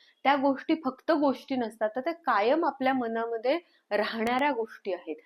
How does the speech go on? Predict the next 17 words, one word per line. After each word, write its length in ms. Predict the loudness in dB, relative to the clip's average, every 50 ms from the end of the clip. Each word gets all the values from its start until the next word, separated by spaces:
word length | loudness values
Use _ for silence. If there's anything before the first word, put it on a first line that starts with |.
| -20 _ _ _
त्या 100 | 0 2
राहणारे 540 | 4 4 4 2 2 2 2 2 2 2 0 -2 -8 _ _ -10 -4 -2
संकेत 440 | 0 0 0 0 0 2 2 2 2 -2
आहेत. 220 | -2 -4 -4 -8 -8 -12 _ _ _ _ -2
जसं 220 | 0 2 4 4
आपण 300 | 4 4 4 4 4 4
ला-, 160 | 4 4 2 2
लहानपणी 420 | 2 2 4 2 2 2 2 2
आपल्याला 260 | 2 2 2 2 2
सांगितलं 460 | 2 0 -2 -4 -4 -4 -4 -2 0 2
जातं 240 | 2 0 0 -2
की 260 | -4 -2 -2 -2 -2 -2 -6 -14 -20 _ -4 2
जर 140 | 2 2 2
का, 300 | 4 6 8 8 8 8 4 -2 -14 -20 _ -8 -4
अ, 100 | -2 -2
एखादा 320 | -2 0 2 4 4 6
माणूस 340 | 6 4 4 2 0 -2